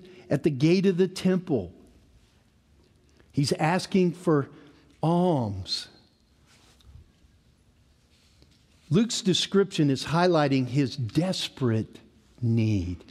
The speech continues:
How much more desperate could it be? We learn in chapter four that he was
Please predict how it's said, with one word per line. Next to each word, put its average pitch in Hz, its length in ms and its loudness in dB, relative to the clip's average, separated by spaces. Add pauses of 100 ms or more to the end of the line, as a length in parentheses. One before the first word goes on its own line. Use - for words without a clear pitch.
(280)
How 208 240 0
much 208 320 0
more 139 220 2
desperate 113 760 -4
could 95 160 -2
it 90 160 -6
be? 82 320 -6 (1800)
We 139 80 4
learn 170 220 4
in 156 80 2
chapter 165 500 2
four 180 400 4
that 147 220 2
he 170 240 2
was 151 340 2